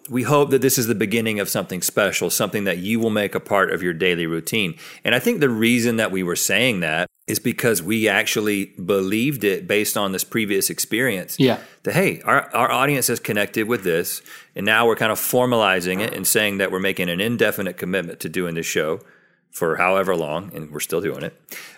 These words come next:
Speaker 1: Uh, and it was based on that, having just made the decision to good, to do Good Morning Chia Lincoln. But there's the, but the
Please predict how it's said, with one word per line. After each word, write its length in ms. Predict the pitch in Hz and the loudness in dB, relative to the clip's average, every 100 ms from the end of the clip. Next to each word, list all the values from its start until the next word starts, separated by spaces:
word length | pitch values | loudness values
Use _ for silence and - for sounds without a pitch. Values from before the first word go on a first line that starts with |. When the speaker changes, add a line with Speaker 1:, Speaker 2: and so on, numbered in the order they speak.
| _ | _
Speaker 1:
Uh, 500 | 104 98 101 98 95 - - _ | 0 2 4 2 0 -4 -14 _
and 560 | 110 107 101 98 92 - _ _ _ - | -2 2 2 0 -2 -8 _ _ _ -2
it 120 | 113 | 0
was 140 | 113 101 | 0 0
based 340 | 113 123 - | 2 2 2
on 180 | 113 104 | 0 2
that, 240 | 104 101 95 | 2 2 2
having 320 | 110 104 98 | 0 0 -2
just 160 | 98 | -2
made 240 | 101 101 95 | 0 0 0
the 80 | 95 | -2
decision 380 | 92 101 90 | 0 0 0
to 80 | 87 | -4
good, 340 | 82 90 80 - | -4 -4 -6 -10
to 80 | |
do 160 | 90 90 | -6 -4
Good 160 | 87 85 | -4 -4
Morning 220 | 82 82 | -4 -4
Chia 180 | 110 98 | -4 -2
Lincoln. 240 | 85 - - - - | -6 -10 -16 -20 -2
But 140 | 127 139 | 2 4
there's 160 | 143 | 4
the, 200 | 143 143 - - | 4 0 -4 -8
but 260 | 127 135 - | 0 0 0
the 220 | 110 | -4